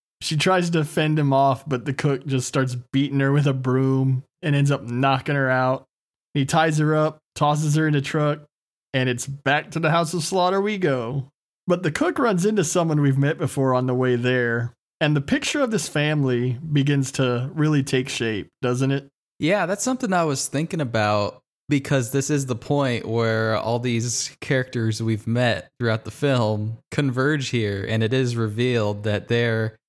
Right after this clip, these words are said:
Speaker 2: all living under the same roof. This is all their house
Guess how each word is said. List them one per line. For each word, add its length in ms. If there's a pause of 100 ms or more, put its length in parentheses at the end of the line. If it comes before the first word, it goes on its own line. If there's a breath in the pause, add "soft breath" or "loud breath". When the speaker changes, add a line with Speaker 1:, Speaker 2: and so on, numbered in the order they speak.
(160)
Speaker 2:
all 220
living 260
under 200
the 80
same 360
roof. 440
This 160
is 100
all 220
their 200
house 680